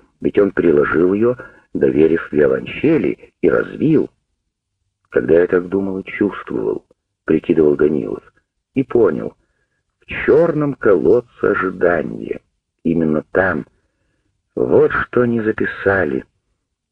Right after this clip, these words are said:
Однако зачем прослушивают? Что Валентин Сергеевич желает уточнить?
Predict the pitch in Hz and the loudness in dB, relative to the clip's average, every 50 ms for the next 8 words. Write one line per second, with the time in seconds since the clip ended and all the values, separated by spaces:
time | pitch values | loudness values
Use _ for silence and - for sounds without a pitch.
0 | _ _ _ _ _ _ _ _ _ _ _ _ _ _ _ _ - 67 65 76 | _ _ _ _ _ _ _ _ _ _ _ _ _ _ _ _ -4 -4 -2 -2
1 | 80 82 - - 73 76 76 - - 82 80 - 80 85 - - 107 107 90 - | -2 -2 0 0 0 0 0 0 0 -2 0 0 -2 -2 -2 -2 -2 -2 -2 -4
2 | - - - - - - _ - _ _ _ _ _ _ _ - - - - - | -6 -8 -6 -8 -8 -10 _ -18 _ _ _ _ _ _ _ -8 -6 -4 0 2
3 | 113 120 110 110 101 95 92 104 101 - - 107 98 90 87 95 104 101 92 90 | 2 4 4 2 2 0 0 -2 -2 -2 -2 -4 -4 -2 0 0 2 2 0 0
4 | - 82 85 80 85 98 101 98 98 92 - - _ - 92 - - 85 - - | 0 0 2 2 2 0 0 -2 -4 -6 -8 -8 _ -6 -2 0 0 -2 -2 -4
5 | - - 76 76 71 58 50 - _ _ | -10 -6 -4 -4 -4 -4 -8 -12 _ _